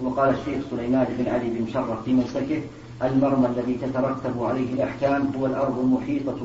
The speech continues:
بالميل المبني، وقد بقي مكان الرمي طوال هذه القرون غير محاط بشيء". وفي عام اثنين وتسعين ومائتين وألف وضع شبك حديدي، حديدي لمنع الزحام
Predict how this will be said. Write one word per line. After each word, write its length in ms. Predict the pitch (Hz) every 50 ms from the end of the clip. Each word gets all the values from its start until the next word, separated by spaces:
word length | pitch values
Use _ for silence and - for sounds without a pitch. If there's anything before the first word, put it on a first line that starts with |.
| 123 123
بالميل 320 | 123 117 127 139 135 127
المبني، 440 | 127 127 123 127 113 110 127 127 120 - - - - - - - - - - - - - - - - - - - - - - - - - - - - 120
وقد 300 | 127 135 151 139 123 120
بقي 460 | 147 147 - 135 139 135 135 135 - -
مكان 420 | 143 135 135 - 147 147 139 127 123
الرمي 300 | 120 - 135 127 117 - - - - - - -
طوال 280 | 135 131 131 131 127 139
هذه 300 | 127 127 135 135 127 127
القرون 680 | 127 123 - 123 123 127 135 135 139 139 135 135 - - 139
غير 200 | 143 143 131 127
محاط 380 | 127 127 117 - 135 131 131 127 120 113 113
بشيء". 260 | - 143 127 - - - - - - - - - - - -
وفي 300 | 127 127 - 135 131 139
عام 180 | 143 139 139 139
اثنين 360 | 127 - 135 135 135 127 120 120 117
وتسعين 480 | 110 107 - - - 123 135 139 123 117 110 107
ومائتين 640 | 113 123 127 131 127 120 - 143 139 135 131 127
وألف 280 | 123 123 123 123 120 110 - - - - - - - - -
وضع 400 | 127 131 139 135 - - - 117
شبك 440 | - - - - - - 277 117 107 -
حديدي، 500 | 127 123 123 117 117 131 135 131 131 131 123 127 127 - - - -
حديدي 380 | 127 123 123 113 120 139 139 139
لمنع 380 | 127 127 120 127 131 135 120
الزحام 420 | 123 120 107 120 123 - 143 123